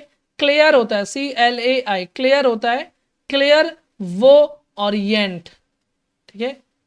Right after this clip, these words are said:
ऐसे बना लीजिए, क्लियर वो येंट, क्लियर सी एल ए आई या क्लियर वो येंट,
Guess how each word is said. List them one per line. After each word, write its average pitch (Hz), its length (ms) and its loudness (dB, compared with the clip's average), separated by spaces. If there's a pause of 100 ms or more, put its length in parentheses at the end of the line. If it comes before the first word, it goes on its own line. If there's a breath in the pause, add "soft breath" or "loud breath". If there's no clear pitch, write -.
ऐसे 214 180 -8
बना 208 180 -6
लीजिए, 175 240 -12 (360)
क्लियर 277 400 0 (300)
वो 247 540 2
येंट, 185 560 -10 (580)
क्लियर 269 360 0
सी 262 200 -10
एल 233 160 -2
ए 233 60 -6
आई 226 160 -4
या 240 80 -4
क्लियर 254 340 -4
वो 220 440 0
येंट, 185 360 -8